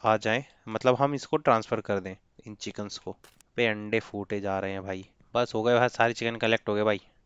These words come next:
रोस्टर मीट और चिकन, हाँ ठीक है। बॉक्सेस तो बहुत है यार, बॉक्सेस का हमें कोई टेंशन नहीं है। जैसे ही ये सब हो जाएगा, तो इसको हम एक तरफ रख देंगे और इनको हम इकट्ठे बेचेंगे यार, बहुत सारे हम, अ, पैसे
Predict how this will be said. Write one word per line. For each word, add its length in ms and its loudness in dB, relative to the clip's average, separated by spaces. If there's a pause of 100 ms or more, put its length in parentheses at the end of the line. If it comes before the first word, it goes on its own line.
रोस्टर 500 0
मीट 320 2
और 240 4
चिकन, 240 -12 (100)
हाँ 120 -2
ठीक 220 -8
है। 100 -10 (460)
बॉक्सेस 440 -4
तो 120 0
बहुत 320 4
है 60 2
यार, 160 2
बॉक्सेस 420 -2
का 100 2
हमें 160 0
कोई 120 0
टेंशन 440 -4
नहीं 320 -8
है। 160 -4 (420)
जैसे 400 -4
ही 80 0
ये 260 -2
सब 380 -2 (380)
हो 160 0
जाएगा, 440 2 (320)
तो 240 -2
इसको 260 0
हम 180 6
एक 160 -2
तरफ 260 4
रख 140 6
देंगे 340 0 (560)
और 720 6
इनको 320 4
हम 220 4
इकट्ठे 440 4
बेचेंगे 360 0
यार, 180 4
बहुत 280 0
सारे 280 4
हम, 220 -2
अ, 100 -12
पैसे 580 -2